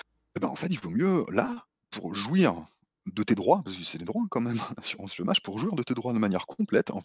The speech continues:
eh ben, en fait, il v-, il vaut mieux pas taffer. Il, il, heu, juste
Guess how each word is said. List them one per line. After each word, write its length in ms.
eh 20
ben, 100
en 60
fait, 220
il 60
v-, 120
il 100
vaut 100
mieux 100
pas 120
taffer. 260
Il, 80
il, 280
heu, 240
juste 520